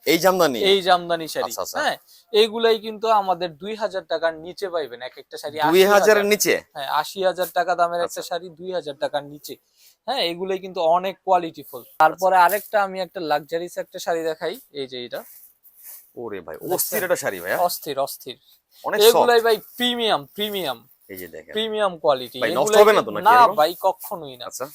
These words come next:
Speaker 2: এগুলাই all over, all over ভাই।
Speaker 1: এই যে দেখেন।
Speaker 2: গাউসিয়া পিন মানে কিছু ব্যতিক্রম, কিছু
Speaker 1: রাইট।
Speaker 2: এক্সপেন্সিভ।
Speaker 1: একেবারে আনকমন কিছু।
Speaker 2: একবারে আনকমন কিছু।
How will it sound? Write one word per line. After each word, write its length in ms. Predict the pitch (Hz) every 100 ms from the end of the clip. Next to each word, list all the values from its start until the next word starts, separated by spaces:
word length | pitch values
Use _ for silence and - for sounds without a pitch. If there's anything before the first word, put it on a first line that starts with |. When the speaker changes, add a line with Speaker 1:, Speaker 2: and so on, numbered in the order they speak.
| -
Speaker 2:
এগুলাই 340 | 196 202 208
all 300 | 185 175 190
over, 280 | 190 156 131
all 260 | 127 147 151
over 380 | 131 120 113 -
ভাই। 200 | 127 180 -
Speaker 1:
এই 80 | 87
যে 100 | 78
দেখেন। 600 | 76 - - - - 139
Speaker 2:
গাউসিয়া 400 | 160 214 220 220
পিন 240 | - 208 196
মানে 220 | 202 196
কিছু 220 | 202 -
ব্যতিক্রম, 540 | 165 175 160 - 165 147
কিছু 180 | 175
Speaker 1:
রাইট। 100 | -
Speaker 2:
এক্সপেন্সিভ। 560 | - - 208 196 - -
Speaker 1:
একেবারে 200 | 175 165 -
আনকমন 440 | 160 180 190 185
কিছু। 100 | 165
Speaker 2:
একবারে 260 | 208 202 214
আনকমন 540 | 180 156 170 151 135
কিছু। 280 | - -